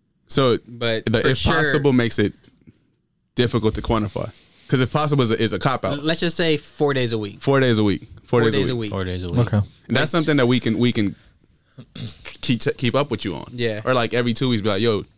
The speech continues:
Speaker 1: what I'm saying?
Speaker 2: And I don't know if y'all noticed, like, I've been posting more pics.
Speaker 1: More pictures, yeah.
Speaker 4: Yeah, I've
Speaker 3: Yeah.
Speaker 4: seen it.
Speaker 2: Just more on, like,
Speaker 3: Look
Speaker 2: so
Speaker 3: good, too.
Speaker 2: thank you.
Speaker 1: But were those, were those the same day? And did you go home and, like, edit?
Speaker 2: No. Every, everything I posted been a different day.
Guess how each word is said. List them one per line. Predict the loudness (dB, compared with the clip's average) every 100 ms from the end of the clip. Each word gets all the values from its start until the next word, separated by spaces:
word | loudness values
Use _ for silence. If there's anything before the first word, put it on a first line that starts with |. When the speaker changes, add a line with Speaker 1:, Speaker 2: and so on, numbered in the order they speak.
| _
Speaker 1:
what | -10 -8
I'm |
saying? | -6 -6 -4
Speaker 2:
And | -4 -2
I | -2
don't | -4
know |
if | -4
y'all | -4
noticed, | -4 -4
like, | -4
I've | -4 -6
been | -6
posting | -6 -4 -4 -6 -6
more | -6 -6
pics. | -8 -6 -6
Speaker 1:
More | -6
pictures, | -8 -8 -10 -10
yeah. | -2
Speaker 4:
Yeah, | 2 2
I've | 2
Speaker 3:
Yeah. |
Speaker 4:
seen | 2 2
it. | 2 -4 -12
Speaker 2:
Just | -10 -8
more | -8 -8
on, | -8
like, | -10 -10
Speaker 3:
Look | -8
Speaker 2:
so | -6 -4
Speaker 3:
good, | -6 -8
too. | -10 -10 -10
Speaker 2:
thank | -10 -12
you. | -16 -20 -14
Speaker 1:
But | -6 0
were | 0
those, | 0 -2 -4 -4
were | -4
those | -2 -4
the | -4
same | -4 -4
day? | -4 -4 -6 _ _ _ _ -8
And | -4
did | -4
you | -2
go | -2
home | -2 -4
and, | -4
like, | -4 -6 -6
edit? | -4 -4 -6 -10 _
Speaker 2:
No. | -6 -4 -4 -8 _ _
Every, | 0 0 0 -6 -2
everything | 0 0 -2
I |
posted | -2 -2 -2 -4
been | -4
a | -4
different | -4 -4 -6
day. | -8 -10